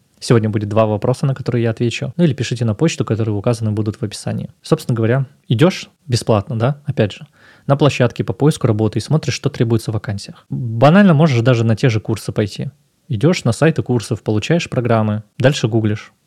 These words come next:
и изучаешь все. Видео, статьи, сообщества, книги на худой конец. Идешь смотреть портфолио дизайнеров, придумываешь проекты, делаешь там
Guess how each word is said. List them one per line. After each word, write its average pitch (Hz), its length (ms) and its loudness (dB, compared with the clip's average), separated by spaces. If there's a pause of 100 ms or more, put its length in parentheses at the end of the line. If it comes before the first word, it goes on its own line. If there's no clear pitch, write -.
(140)
и 165 140 2
изучаешь 113 380 -2
все. - 320 -12
Видео, 131 320 4
статьи, 143 420 0
сообщества, 123 600 -2
книги 135 320 4
на 120 120 2
худой 113 300 -2
конец. 110 480 -2
Идешь 127 260 2
смотреть 131 340 -2
портфолио 123 560 2
дизайнеров, 107 600 0
придумываешь 120 640 0
проекты, 113 460 0
делаешь 113 380 0
там 104 540 -2